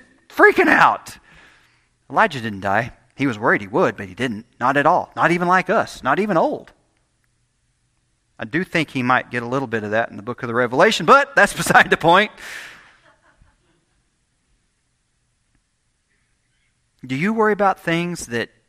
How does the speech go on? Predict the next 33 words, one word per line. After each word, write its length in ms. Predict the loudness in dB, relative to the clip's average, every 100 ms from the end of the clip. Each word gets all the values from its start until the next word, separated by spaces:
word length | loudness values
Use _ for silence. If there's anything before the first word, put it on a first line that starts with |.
| _ _
you 100 | -18
forecast? 720 | -12 -8 -6 -4 -4 -6 -14 -20 _ _ _ _ _ -12
I 140 | -8
do. 280 | -8 -10 -18 _ _ _ _ _ _ _ _ _ _ _ -12
Do 80 | -4
you 120 | 0
make 200 | 0 0
your 100 | 0
problems 440 | 2 2 2 -6
worse 240 | -4 -6 -6
than 120 | -4
they 140 | 0
are? 320 | 0 0 -4 -12
Yes, 240 | -12 -12 -14
you 80 |
do. 280 | -16 -14 -16 -20 _ _ _ _ _ _ _ _ _ _ -20 -20 _ _ _ _ _ _ _ _ _ _ _ _ _ _ _
Should 240 | -4 -2
you 120 | 0 4
live 180 | 4
in 80 | 4
denial 420 | 2 4 6 6
and 80 | 4
not 220 | 4 2
pay 180 | 2 0
attention 260 | 2 -2 -2
to 60 |
what's 160 | -2 -2
going 120 | -2
on 60 | -2
in 80 | 0
your 40 |
world? 260 | -2 -2 -4
No. 360 | -8 -8 -10